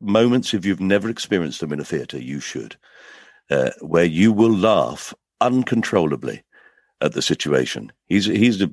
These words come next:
genius at creating those situations. You know, there are plays that, um, because of,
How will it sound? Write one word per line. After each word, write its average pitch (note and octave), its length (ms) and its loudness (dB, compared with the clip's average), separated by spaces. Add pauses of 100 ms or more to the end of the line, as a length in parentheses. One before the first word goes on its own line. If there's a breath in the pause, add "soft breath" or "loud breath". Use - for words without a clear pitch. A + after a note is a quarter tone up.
(140)
genius A#1+ 460 -2
at - 120 -16
creating B1 340 -6
those C2+ 200 0
situations. A1+ 720 -10 (720 soft breath)
You D#2+ 60 -2
know, C2+ 180 -2 (100)
there A#2+ 360 2
are B2 320 4 (520)
plays B2+ 420 2
that, G#2+ 220 -4
um, F#2 400 -2 (200)
because G2 360 -2
of, F#2 200 -8